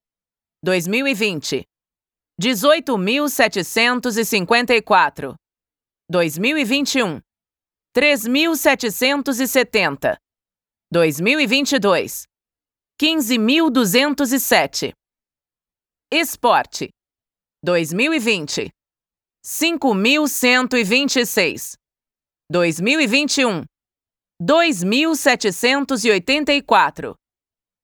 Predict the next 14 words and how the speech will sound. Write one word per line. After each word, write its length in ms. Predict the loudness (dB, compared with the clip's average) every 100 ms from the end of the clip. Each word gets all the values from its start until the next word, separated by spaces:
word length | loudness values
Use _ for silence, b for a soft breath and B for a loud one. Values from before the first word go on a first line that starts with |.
| -2
Dois 300 | 0 0 -2
mil 200 | -2 0
e 80 |
vinte 300 | 0 0 0
e 80 | 0
dois: 480 | 2 2 0 -8 -16 _ _ _ _ _ _ _
treze 400 | -2 0 0 -2
mil 400 | -2 0 0 0
quinhentos 640 | 0 0 2 2 2 -2 -2
e 80 |
cinquenta 560 | 0 -2 2 0 2 -2
e 140 | 2
oito. 420 | 2 2 -2 -8 -8 _ _ _ _ _ _ _ _ _ _ _ -4
Outros. 640 | 0 0 -2 -8 -10 -10